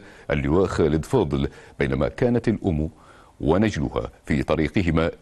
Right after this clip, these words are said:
إلى عاقل المنطقة لتشكو مضايقات واعتداءات المسلح، بعد أن شكت سابقا للجهات المختصة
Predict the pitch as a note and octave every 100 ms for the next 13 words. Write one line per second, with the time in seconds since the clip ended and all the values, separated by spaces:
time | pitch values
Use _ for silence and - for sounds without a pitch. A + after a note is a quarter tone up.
0 | - F#2 D#2+ D#2+ E2+ F2 - D2 F#2 -
1 | A#2 A2+ A2 D2 D#2+ D#2 G#2+ A#2+ C#3 B2+
2 | C3+ A#2+ A#2 A2+ F2+ D#2+ D#2 D2+ - E2
3 | - E2 D2+ D2 A#1+ D2 D#2 G#2+ G#2+ -
4 | C2+ - - - - D#2+ D2+ D#2+ G2 B2
5 | - A2+ - - - - - - D#2 D#2
6 | - G#2+ B2+ D2+ C2 C#2 E2+ G2 G2 -
7 | E2+ F2+